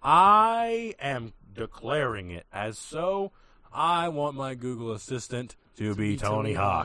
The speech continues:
Speaker 2: Hawk. Hell yeah.
Speaker 1: John Legend already has his voice on there.
Speaker 2: Let's get Tony Hawk.
Speaker 1: But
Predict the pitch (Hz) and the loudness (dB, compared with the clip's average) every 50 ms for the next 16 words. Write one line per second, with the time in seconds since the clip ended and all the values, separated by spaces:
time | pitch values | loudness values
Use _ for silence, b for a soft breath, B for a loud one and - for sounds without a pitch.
0 | - - - - - b b b b b b b b b _ _ _ _ - - | -4 -8 -16 -20 -20 b b b b b b b b b _ _ _ _ -18 -14
1 | 139 135 139 135 131 123 120 120 120 117 127 127 117 - _ - 110 131 139 170 | -12 -12 -10 -10 -12 -12 -12 -14 -16 -16 -18 -20 -20 -20 _ -8 -2 0 0 0
2 | 165 151 147 143 127 113 107 98 95 98 98 98 90 92 90 82 90 90 82 82 | 0 0 0 -2 -2 -2 -4 -4 -4 -4 -4 -4 -4 -4 -4 -4 -6 -8 -8 -8
3 | 85 73 80 80 - 71 73 73 - - - - - - - - - _ _ - | -8 -8 -8 -10 -12 -16 -18 -18 -20 -20 -20 -20 -20 -20 -20 -20 -20 _ _ -20
4 | _ _ _ _ _ _ _ _ _ _ - - - 135 - - 131 131 135 127 | _ _ _ _ _ _ _ _ _ _ -20 -16 -16 -16 -14 -14 -14 -14 -14 -16
5 | 123 - 87 85 87 85 85 | -16 -16 -8 -6 -4 -2 -2